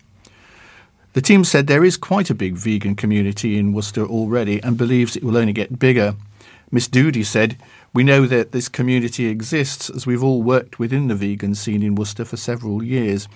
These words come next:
and we've watched it grow. We believe it will continue to do so." After only being open for just o-, over a month, the restaurant has had visitors from far away. It's Nottingham,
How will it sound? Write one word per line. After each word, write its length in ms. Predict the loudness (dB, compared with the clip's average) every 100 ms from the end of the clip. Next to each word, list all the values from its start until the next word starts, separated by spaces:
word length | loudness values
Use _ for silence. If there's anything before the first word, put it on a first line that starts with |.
| _
and 140 | -6 -4
we've 160 | -2
watched 340 | -2 -4 -6 -12
it 160 | -10
grow. 400 | -4 -2 -2 -4 -10 _ _ -4
We 120 | -2
believe 320 | 0 -2 -2
it 80 | -6
will 100 | -8
continue 460 | -6 -4 -2 0 -2
to 100 | -2
do 220 | -2 -2
so." 340 | -4 -8 -8 -14 _ _ _ -20 -20 -20 -20 _
After 280 | 0 0 2
only 200 | 4 6
being 240 | 6 6
open 280 | 6 4 -2
for 140 | -4 -4
just 360 | -2 -4 -4
o-, 140 | -8 -4
over 320 | -4 -4 -2 -2
a 40 |
month, 500 | 0 0 0 -2 -4
the 60 | -4
restaurant 440 | -4 -4 -6 -6
has 100 | -6
had 160 | -6 -2
visitors 460 | -2 -2 -6 -6
from 200 | -6 -8
far 320 | -4 -2 0 0
away. 340 | -4 -6 -8 -14 -20 _
It's 180 | -16 -6
Nottingham, 460 | -6 -4 -4 -4